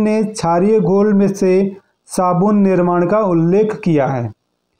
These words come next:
दूसरा है फोटोग्राफी, रसायन विज्ञान पर आधारित फोटोग्राफी प्रक्रिया, नेगेटिव से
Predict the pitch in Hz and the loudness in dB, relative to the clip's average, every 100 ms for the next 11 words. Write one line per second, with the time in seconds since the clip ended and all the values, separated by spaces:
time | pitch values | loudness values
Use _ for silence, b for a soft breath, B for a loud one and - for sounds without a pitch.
0 | _ _ _ _ _ _ _ _ 143 175 | _ _ _ _ _ _ _ _ -4 -2
1 | 190 220 220 233 233 185 185 214 214 208 | 0 0 2 0 0 -2 0 0 2 0
2 | 208 226 233 160 160 170 190 226 226 190 | 0 0 0 0 -2 0 0 2 2 0
3 | 220 214 220 214 196 180 196 214 - - | 0 0 0 2 0 0 0 -2 -6 -16
4 | _ _ _ _ - 170 180 185 254 214 | _ _ _ _ -6 -2 -2 0 0 2
5 | 208 190 165 214 214 202 170 170 190 190 | 0 0 0 0 -2 -2 -2 0 0 2
6 | 185 196 196 _ _ _ - 143 160 180 | 0 -2 -6 _ _ _ -6 -2 0 0
7 | 190 208 240 240 - 214 | 0 0 0 -2 0 0